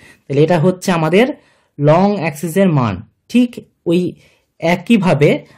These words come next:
আমরা যদি উইডথ বা ইন্টারমিডিয়েট অ্যাক্সিস মান গ্রহণ করি, সেটা কিভাবে গ্রহণ করব? উইডথ মানে কি বলা হয়েছিল? এটা হচ্ছে লং, এটা হচ্ছে উইডথ। তাহলে আমরা এইভাবে উইডথটাকে মেজারমেন্ট করব।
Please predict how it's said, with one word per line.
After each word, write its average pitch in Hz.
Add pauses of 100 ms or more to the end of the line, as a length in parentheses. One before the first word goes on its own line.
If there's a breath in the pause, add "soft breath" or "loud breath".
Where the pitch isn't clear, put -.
আমরা 160
যদি 185 (360 soft breath)
উইডথ 180
বা 143
ইন্টারমিডিয়েট 208
অ্যাক্সিস 180 (220)
মান 135
গ্রহণ 139
করি, 160 (240 soft breath)
সেটা 185
কিভাবে 196
গ্রহণ 196
করব? 208 (320 soft breath)
উইডথ 208
মানে 208
কি 208
বলা 190
হয়েছিল? 170
এটা 170
হচ্ছে 202
লং, 202 (180)
এটা 180
হচ্ছে 208
উইডথ। 214 (400)
তাহলে 156
আমরা 185 (440 soft breath)
এইভাবে 190 (2000)
উইডথটাকে 196 (460)
মেজারমেন্ট 156
করব। 107